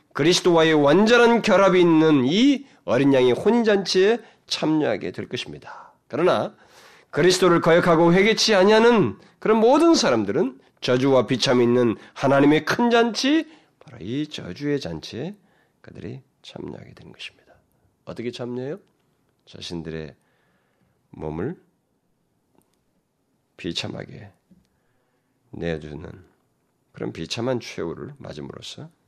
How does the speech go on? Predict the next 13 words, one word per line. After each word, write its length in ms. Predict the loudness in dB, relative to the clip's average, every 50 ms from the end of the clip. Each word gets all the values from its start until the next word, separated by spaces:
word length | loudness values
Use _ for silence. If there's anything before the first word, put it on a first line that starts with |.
| _ _ _ _ _ _ -20
이 240 | -20 -18 -18 -18 -18
저주의 340 | -18 -18 -18 -16 -18 -18 -18
잔치에 380 | -18 -18 -18 -18 -18 -20 -18 -20
참여하게 380 | -18 -16 -14 -14 -14 -16 -18 -20
된다는 480 | -20 -20 -20 -20 -20 -20 -20 -20 -20
것입니다. 260 | _ _ -20 -20 _ _ _ _ _ _ _ _ _ _ _ _ _ _ _ _ _ _ _ _ _ _ _ _ _ _ _ _ _ _ _ _ _ _ _ _ _ _ _ _ _ _ _ _ _ _ _ _ _ _ _ _ _ _ _
저와 260 | -16 -10 -6 -4 -2
여러분이 260 | -2 -2 -2 -2 -2
이 60 | -2 -2
같은 420 | -4 -4 -4 -6 -6 -4 -4 -6
자-, 140 | -6 -10 -12 -12 -14 -18 -18 -16 -10
계시를 420 | -8 -6 -6 -6 -6 -6 -6 -8
미리 500 | -8 -8 -8 -8 -6 -6 -6 -8 -8 -10